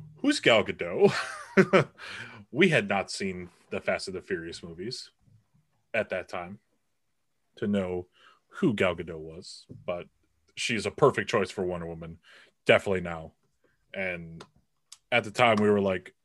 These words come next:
I mean, Ben Affleck is a huge Batman fan. He could, we all saw him as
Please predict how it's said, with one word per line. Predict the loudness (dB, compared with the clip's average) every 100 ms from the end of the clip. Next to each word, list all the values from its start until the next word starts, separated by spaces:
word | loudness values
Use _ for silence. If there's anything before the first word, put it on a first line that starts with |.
| _ _ _ _ _ _
I | -4
mean, | -2 -2 -6 _ _ _ _ _ _ _ _ _ _ -20 -20 _
Ben | 8 8
Affleck | 8 8 6 6 4
is | 4 4 4 -2 -12 _ -2
a | 0
huge | 2 2 2 0 -2
Batman | -2 -2 -6 -6
fan. | -6 -6 -8 -14 _ _ _ _ _ _ _ _
He | -8
could, | 0 0 0 -10 _ _ _ -20 -20 -20 -6
we | 2 6
all | 8 6
saw | 4 4 4
him | 2 -2 -4 -8 _ _ _ _ _ _ _ _ _ 0
as | 4 6 4 -2 -12